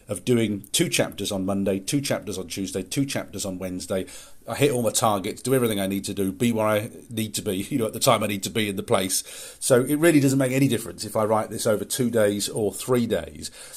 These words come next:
And if I do just struggle with this additional chapter and I do need to just give it a bit more thought, I will cut myself the slack this week because I've been away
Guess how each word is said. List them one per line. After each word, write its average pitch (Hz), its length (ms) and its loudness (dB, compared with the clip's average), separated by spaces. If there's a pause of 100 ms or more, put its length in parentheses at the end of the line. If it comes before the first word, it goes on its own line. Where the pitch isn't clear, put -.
(100)
And 117 80 -2
if 120 120 4
I 123 100 6
do 139 480 4
just - 200 0
struggle 101 300 -2
with 98 120 -2
this 101 160 -4
additional 101 440 -6
chapter 104 420 -6
and 98 80 -2
I 98 80 0
do 117 120 -2
need 107 200 -2
to 98 60 -8
just - 260 -6
give 104 100 -4
it 107 100 0
a - 40 -8
bit 107 200 -6
more 101 200 -2
thought, - 560 -2 (800)
I 110 120 0
will 98 120 0
cut - 240 -2
myself 107 400 -2
the 95 80 -6
slack 113 380 0
this 90 200 -8
week 80 280 -14 (360)
because 107 300 -2
I've 98 160 0
been 101 140 2
away 101 320 4